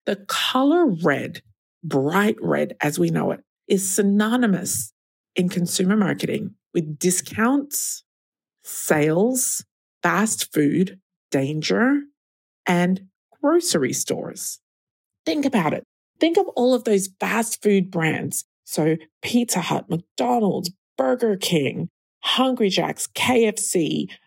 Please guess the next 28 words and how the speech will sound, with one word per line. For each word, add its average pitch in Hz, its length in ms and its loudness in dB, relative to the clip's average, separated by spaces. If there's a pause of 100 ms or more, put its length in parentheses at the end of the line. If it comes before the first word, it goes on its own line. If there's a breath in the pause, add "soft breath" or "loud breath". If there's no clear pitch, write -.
(160 loud breath)
um, 160 520 0 (220)
all 302 300 2
of 285 100 -6
those 247 240 0
favorites - 840 -4
have 185 280 -2
all 190 140 -2
got - 200 -4
red 196 160 2
in 175 120 0
it. - 160 -6 (320)
Think 247 160 2
of - 60 -8
the 254 80 0
grocery 208 560 0
stores, - 540 -6 (220)
Ralph's, 185 800 0 (160)
Barnes, 202 680 0 (400)
Coles, - 1000 0 (380)
Woolworths, 214 680 0 (100)
all 294 300 2
of 247 80 -2
these 226 240 2
brands 214 800 -2 (560)
all 170 220 0
have 196 180 0
red. 247 320 0
Tesco's, 254 640 -2